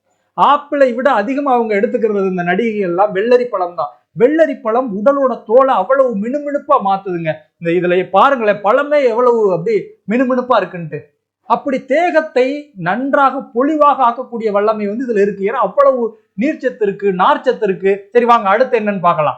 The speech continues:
நீரிழிவு பிரச்சனை முடிஞ்சிருச்சு இல்லையா? சர்க்கரை வியாதிக்கு, சர்க்கரை வியாதி வந்து பாத்தீங்கன்னா டயாசிஸ் அளவுக்கு கொண்டு போகுது இல்ல, அதை கூட வராத அளவுக்கு இந்த வெள்ளரி பழம் வந்து பாதுகாக்குது.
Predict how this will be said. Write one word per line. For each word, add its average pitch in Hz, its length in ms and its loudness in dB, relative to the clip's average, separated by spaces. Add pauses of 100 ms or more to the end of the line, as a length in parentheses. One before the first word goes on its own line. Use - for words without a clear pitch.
நீரிழிவு 269 460 2
பிரச்சனை 214 260 -2
முடிஞ்சிருச்சு 190 340 -2
இல்லையா? 247 280 4
சர்க்கரை 269 320 0
வியாதிக்கு, 208 440 0 (360)
சர்க்கரை 214 400 2
வியாதி 247 260 2
வந்து 240 160 -4
பாத்தீங்கன்னா 208 380 -4
டயாசிஸ் 254 540 0
அளவுக்கு 262 360 0
கொண்டு 220 240 -4
போகுது 208 240 0
இல்ல, 269 140 -4 (160)
அதை 190 180 -2
கூட 190 180 -6 (140)
வராத 262 380 2
அளவுக்கு 202 360 0 (460)
இந்த 220 180 2 (1300)
வெள்ளரி 247 300 4
பழம் 196 220 0
வந்து 233 200 -4
பாதுகாக்குது. 170 540 0